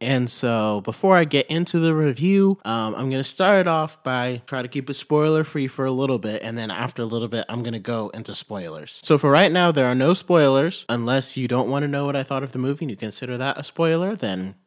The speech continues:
go ahead and exit now. But for right now, there will not be any spoilers. Overall, I say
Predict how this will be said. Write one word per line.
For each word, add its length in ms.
go 160
ahead 260
and 120
exit 360
now. 340
But 120
for 160
right 180
now, 180
there 160
will 120
not 220
be 160
any 140
spoilers. 640
Overall, 640
I 220
say 720